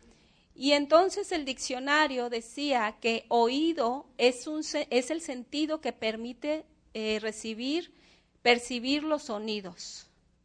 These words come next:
Porque no está hablando de la oreja, no está diciendo "el que tenga orejas, oiga", sino está diciendo "el que tenga oído, oiga".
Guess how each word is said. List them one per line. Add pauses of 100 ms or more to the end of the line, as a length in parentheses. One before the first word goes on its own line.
(500)
Porque
no
está
hablando
de
la
oreja,
no
está
diciendo
"el
que
tenga
orejas,
oiga", (1000)
sino
está
diciendo
"el
que
tenga
oído,
oiga".